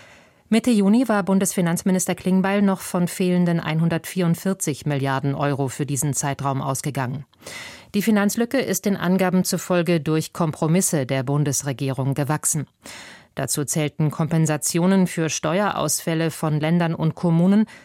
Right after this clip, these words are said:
durch einen bereits beschlossenen sogenannten Wachstumsbooster,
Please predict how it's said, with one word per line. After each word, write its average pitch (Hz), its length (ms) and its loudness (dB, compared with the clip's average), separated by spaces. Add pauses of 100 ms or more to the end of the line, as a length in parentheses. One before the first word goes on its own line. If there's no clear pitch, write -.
(180)
durch 175 300 0
einen 165 280 4
bereits 151 360 -2
beschlossenen 202 840 0
sogenannten 165 800 0
Wachstumsbooster, 151 1200 -2